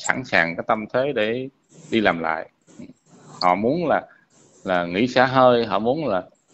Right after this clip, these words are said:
họ hưởng trợ cấp thất nghiệp. Một tháng thì được sáu mươi phần trăm so với cái mức lương của họ đang làm. Ở địa phương, ờ, kêu họ làm cái công việc gì thì, thì, ờ, họ làm ngày nào thì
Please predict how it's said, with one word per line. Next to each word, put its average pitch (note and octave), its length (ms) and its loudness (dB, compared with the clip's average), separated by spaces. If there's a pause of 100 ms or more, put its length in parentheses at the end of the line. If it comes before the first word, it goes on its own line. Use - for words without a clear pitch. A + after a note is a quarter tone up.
(120)
họ G2 500 0 (920)
hưởng A#2 280 6
trợ G#2 140 6
cấp D3 120 0
thất - 140 -4
nghiệp. F#2+ 300 -2 (300)
Một G#2 180 -2
tháng D#3 240 0
thì B2+ 80 -2
được G#2 240 2
sáu F3 220 4
mươi C#3+ 220 0
phần A2 140 -4
trăm B2 200 0
so C3 240 4
với C#3+ 220 2
cái D#3+ 100 -4
mức E3+ 260 -10
lương C#3 340 0
của C3+ 100 -2
họ A2+ 320 0
đang B2+ 340 -4
làm. G#2 380 4
Ở G#2+ 220 0
địa B2+ 180 -2
phương, B2+ 240 2
ờ, A2+ 160 2
kêu C3+ 420 0 (140)
họ G2 180 -2
làm G2+ 220 2
cái C3 100 -8
công A#2+ 140 -6
việc G2+ 160 -4
gì G#2 280 -4
thì, G2 160 -8
thì, G#2 60 -6 (680)
ờ, F#2+ 220 -4
họ G2 320 2
làm G2 400 4
ngày F#2+ 140 -2
nào F#2+ 260 0
thì G2+ 100 -6